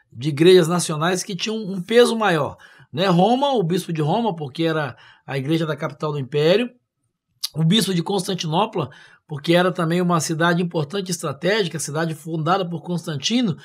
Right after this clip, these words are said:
era a capital do Império do Oriente. Você tem Jerusalém e Antioquia por razões históricas, ah, e Alexandria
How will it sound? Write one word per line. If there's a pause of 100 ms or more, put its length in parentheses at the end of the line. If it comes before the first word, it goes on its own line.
(220)
era
a
capital
do
Império
do
Oriente. (320)
Você
tem
Jerusalém (320)
e
Antioquia
por
razões
históricas, (340)
ah,
e
Alexandria